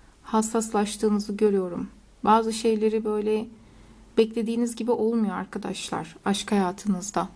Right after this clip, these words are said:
Hayal ettiğiniz gibi gelişmiyor. Sizin, e, yaklaştığınız şekilde yaklaşmıyor karşı taraf size. Bir de önem sıralaması nedir diyorsunuz yani bu insanın. "Ben onun hayatında neredeyim? Hangi sıradayım?"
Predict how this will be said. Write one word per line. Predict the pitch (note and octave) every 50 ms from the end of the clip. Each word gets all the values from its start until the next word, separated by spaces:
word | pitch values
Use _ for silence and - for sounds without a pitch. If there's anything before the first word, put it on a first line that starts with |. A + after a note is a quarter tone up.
| - - - -
Hayal | - - G3+ G3 G3 G#3 G#3+
ettiğiniz | G#3 G#3 G#3 - - G#3+ G#3 G#3 G3+ G#3
gibi | - G3 G#3 G3+
gelişmiyor. | G#3+ G#3 G3+ G3+ G3+ - - - G3 F3+ E3 - - - - - - - - - - - - - - -
Sizin, | - - - - A3+ G3+ G#3+ A#3+ B3+ B3+ C4+ D4 - - - - - - - - - - - - - - - - - - - - - - - - - -
e, | G3+ G3+ G3
yaklaştığınız | G3+ G3 F#3+ G3 G3+ G#3 A3 A3 - A#3+ A#3 A#3 - - B3 B3 A#3+ A#3+ B3+ B3+ -
şekilde | - A3 A3 - - B3+
yaklaşmıyor | A#3+ A3+ G#3 G3+ - - A#3+ A#3+ - - - G#3 B3 -
karşı | - E3+ E3 - - -
taraf | - F#3+ E3 - G3 -
size. | - - F#3 F#3 F#3+ G#3
Bir | - D4 -
de | - B3+ C4+ - - - - - - - - - - -
önem | A#3+ B3+ B3+ D4+ D#4+ E4 E4
sıralaması | - - - C4+ C4 B3 B3 A#3 A3 A3+ A3+ - - C4 A#3+
nedir | B3+ C4 A#3+ B3+ A#3+ G3+ F#3+
diyorsunuz | G3 F#3 F#3+ - - F3 D#3+ E3+
yani | F3 E3+ F3+ F3+ F3+ F3 F#3+
bu | F3+
insanın. | - F#3 G3 - - G3+ G#3 - F#3+ - - -
"Ben | A3+ B3 C4 B3+ B3+ -
onun | A#3 A#3+ B3+ B3+
hayatında | A#3+ A3+ A3 G#3+ G#3+ A3 A3 - A#3+ A#3+ B3
neredeyim? | A#3+ A#3+ B3+ C4 B3+ A3 A3 E3+ - A3 - - - _ _ - - - - - - _ -
Hangi | - - B3 B3+ C4+ B3+ A#3+
sıradayım?" | - - - F3+ F3 E3 E3+ E3 E3 -